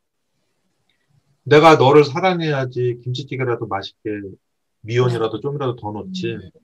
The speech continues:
Speaker 1: 내가 뭐 여기서 파를 더 넣어야 됩니다. 뭐 대파는 뭐가 좋습니다. 맛없어.
Speaker 2: 음.
Speaker 1: 걔 표정 때문에 맛이 없어.
Speaker 2: 음.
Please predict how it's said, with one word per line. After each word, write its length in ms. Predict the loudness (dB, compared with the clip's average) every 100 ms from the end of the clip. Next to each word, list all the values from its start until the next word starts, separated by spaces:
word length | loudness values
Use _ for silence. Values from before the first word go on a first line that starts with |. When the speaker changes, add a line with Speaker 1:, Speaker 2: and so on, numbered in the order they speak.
| _ _ _ _ _ _
Speaker 1:
내가 380 | 0 4 6 6
뭐 260 | 8 8 8
여기서 420 | 4 2 -2 -4
파를 320 | -4 -2 0 0
더 120 | 0
넣어야 220 | -2 -4 -4
됩니다. 460 | -8 -8 -6 -6
뭐 280 | -8 -10 -12 -12
대파는 360 | -12 -8 -8
뭐가 220 | -6 -8
좋습니다. 440 | -8 -10 -16 -16 -16 _ _ _ _ -10
맛없어. 680 | -8 -8 -10 -10 -10 -10 -12 -20 _ _ -20
Speaker 2:
음. 500 | -16 -14 -16 -20 -12
Speaker 1:
걔 160 | -10 -10
표정 320 | -12 -10 -8
때문에 200 | -8 -8
맛이 220 | -10 -14
없어. 360 | -20 _ -20 -20 _ -14
Speaker 2:
음. 640 | -12 -10 -12 -16 -20 -20